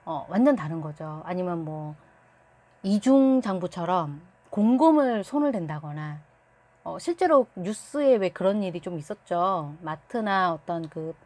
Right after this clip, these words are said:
편의점에서 일을 했는데 현금 부분을 계속 이제 가져가는 거예요. 그게 이제 제살이에요. 그럼 이제 정리를 해드릴게요. 인호술띠는 쥐띠,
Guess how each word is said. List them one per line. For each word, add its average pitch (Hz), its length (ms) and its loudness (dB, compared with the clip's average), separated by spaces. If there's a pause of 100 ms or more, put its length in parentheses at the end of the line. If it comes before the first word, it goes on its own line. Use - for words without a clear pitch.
편의점에서 311 540 0
일을 160 120 -4
했는데 175 480 -2 (1300)
현금 339 460 6
부분을 214 460 -4 (200)
계속 165 240 -10
이제 160 260 -10 (560)
가져가는 185 460 0
거예요. 147 380 -8 (1300)
그게 240 240 2
이제 190 180 -2
제살이에요. 151 540 -12 (1080)
그럼 180 260 -6
이제 165 140 -6
정리를 170 340 -2
해드릴게요. 190 500 -6 (320)
인호술띠는 220 1160 0 (1500)
쥐띠, - 460 -10